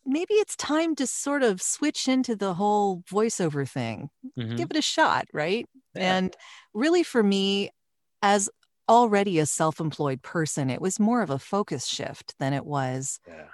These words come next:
Speaker 1: a whole change, you
Speaker 2: Yeah.
Speaker 1: know?
Speaker 2: So not that
Speaker 1: So
Speaker 2: dramatic.
Speaker 1: Yeah, really, it wasn't that dramatic. It was like one day I was working with clients for S E O and internet marketing, and the next day I was hanging my <laughs> shingle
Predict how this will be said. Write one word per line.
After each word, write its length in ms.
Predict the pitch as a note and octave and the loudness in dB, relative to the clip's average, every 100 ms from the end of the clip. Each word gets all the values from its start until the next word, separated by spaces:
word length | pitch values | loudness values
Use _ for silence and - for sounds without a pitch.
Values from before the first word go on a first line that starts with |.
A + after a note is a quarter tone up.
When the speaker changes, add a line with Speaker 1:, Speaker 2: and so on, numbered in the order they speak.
| - _ | -20 _
Speaker 1:
a 100 | F#3+ | -2
whole 300 | C3+ E3+ D3+ | 0 0 0
change, 800 | - - E3+ D3 C3 - - - _ _ - | -2 -4 -2 -2 -4 -8 -12 -14 _ _ -4
you 100 | D#3+ | -2
Speaker 2:
Yeah. 0 | |
Speaker 1:
know? 320 | D3+ D#3 G3 _ _ | 0 0 -4 _ _
Speaker 2:
So 120 | - D3+ | -2 2
not 260 | E3 E3 | 2 2
that 160 | D3+ B2+ | 2 2
Speaker 1:
So 80 | B2 | 2
Speaker 2:
dramatic. 480 | A2 F#2+ D#2 - _ _ - - | 0 -2 -8 -18 _ _ -10 4
Speaker 1:
Yeah, 360 | G4 D4 C#3 - | 6 8 6 2
really, 400 | C4 E4+ F#3 E3+ | 2 4 6 4
it 100 | A#3 | 4
wasn't 320 | C#4 D4 B3 | 2 2 4
that 160 | F#3 E3+ | 4 4
dramatic. 420 | F3 F3+ C#3 C3 | 4 4 4 2
It 20 | |
was 120 | E3+ | 0
like 160 | G3 F3 | 0 0
one 280 | F#3 A3 C#4 | 4 6 6
day 240 | C4 B3+ | 6 6
I 40 | A#3 | 6
was 160 | G#3 | 6
working 300 | F#3+ G3+ G#3 | 2 0 2
with 160 | G3 F#3 | 0 0
clients 440 | G3 F3+ E3+ E3+ | 2 2 2 0
for 140 | - F3 | 2 4
S 220 | E3 - | 4 4
E 140 | E3 D#3+ | 2 4
O 160 | D#3+ | 4
and 100 | D#3+ | 2
internet 380 | D#3+ E3 D#3 D#3+ | 2 0 0 2
marketing, 460 | C4 F4 D4 B3 A#3+ | 2 2 4 4 4
and 60 | |
the 60 | A3+ | 4
next 280 | A3+ A#3+ - | 4 2 2
day 160 | A3 G3 | 2 4
I 20 | |
was 140 | F#3 | 2
hanging 300 | F#3 F3+ F3+ | 2 2 2
my 120 | E3+ F3 | 4 4
<laughs> 120 | - | 4
shingle 500 | - A3 G#3+ B3 | 6 6 6 6